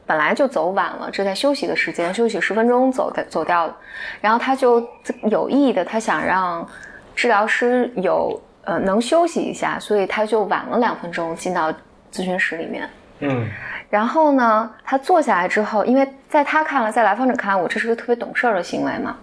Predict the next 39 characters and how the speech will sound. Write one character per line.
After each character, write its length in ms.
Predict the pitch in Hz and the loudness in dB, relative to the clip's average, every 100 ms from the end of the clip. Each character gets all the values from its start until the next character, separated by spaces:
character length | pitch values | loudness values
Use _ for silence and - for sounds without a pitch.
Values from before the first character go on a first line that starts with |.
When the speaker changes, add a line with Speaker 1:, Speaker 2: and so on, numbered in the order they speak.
| - | -6
Speaker 2:
嗯。 180 | 143 131 107 104 - | -2 -2 -4 -6 0
Speaker 1:
但 180 | 285 277 | 2 4
是 200 | 277 262 | 4 2
呢， 100 | 202 | 4
来 160 | 185 | 2
访 220 | 220 233 | 2 0
者， 260 | 247 185 - | 0 0 2
呃， 200 | 202 196 | 2 2
当 180 | 196 262 | 2 0
然 160 | 254 254 | 0 -2
咨 60 | |
询 200 | 269 269 | 2 2
师 220 | 269 277 | 2 -2
进 160 | 269 269 | 0 0
来 220 | 180 165 | 2 0
就 160 | 160 214 | -2 0
问 240 | 214 185 | 0 0
来 100 | 156 180 | -2 -2
访 200 | 190 190 | -4 -2
者 180 | 190 | -4
这 180 | - 156 | -2 -4
一 60 | 165 | -4
句 140 | - | -4
话， 320 | 170 175 165 | -4 -2 -4
说：“ 500 | 185 - 190 196 202 - - - - - - - - - - - | -4 -2 0 0 -4 -12 -20 -20 -20 -20 -20 -18 -18 -20 -20 -4
Speaker 2:
嗯。 80 | 208 | 0
Speaker 1:
我 80 | |
想 200 | 220 - | 2 2
跟 100 | 220 | 2
你 80 | 233 | 0
谈 180 | 196 160 | 0 -2
谈 140 | 214 | -2
你 60 | 196 | -2
的 100 | 151 | 0
迟 220 | - 151 | -2 -2
到 200 | 170 214 | 0 0
的 80 | 190 | -2
问 240 | 170 165 | -6 -6
题， 360 | - - - | -8 -10 -10